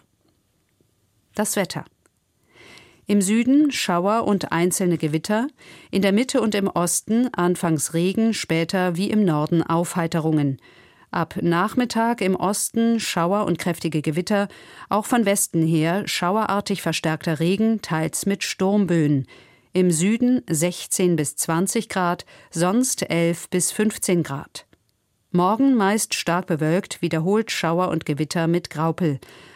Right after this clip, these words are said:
Abkühlung auf vier bis dreizehn Grad. Und hier noch die Temperaturen von heute früh sieben Uhr.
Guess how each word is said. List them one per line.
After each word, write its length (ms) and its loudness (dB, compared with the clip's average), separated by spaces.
Abkühlung 720 0
auf 280 0
vier 460 0
bis 380 -4
dreizehn 520 -2
Grad. 440 -8
Und 220 0
hier 140 4
noch 180 2
die 100 0
Temperaturen 920 0
von 420 0
heute 300 0
früh 420 -2
sieben 500 0
Uhr. 360 0